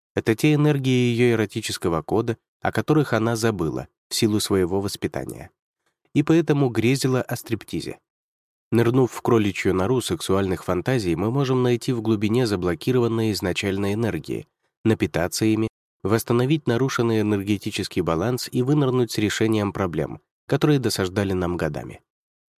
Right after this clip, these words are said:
Я консультировал женщину, которая жаловалась, что с ней все обходятся плохо, используют, а ее партнеры склонны к эмоциональному насилию. У нее было трудное детство, ее мать часто была с ней груба,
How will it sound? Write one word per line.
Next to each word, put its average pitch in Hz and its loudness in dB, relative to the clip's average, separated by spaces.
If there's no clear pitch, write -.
Я 101 2
консультировал 98 -2
женщину, 90 -2
которая 95 -2
жаловалась, 90 -4
что - -4
с - -4
ней 117 2
все - -2
обходятся 95 -4
плохо, - -6
используют, 87 0
а 90 -2
ее 127 2
партнеры 139 0
склонны 120 0
к - -8
эмоциональному 92 -2
насилию. 65 -4
У 95 -2
нее 135 4
было 151 4
трудное 123 2
детство, 87 -2
ее 87 0
мать 107 -2
часто 104 -2
была 95 0
с - -8
ней 98 2
груба, 87 -2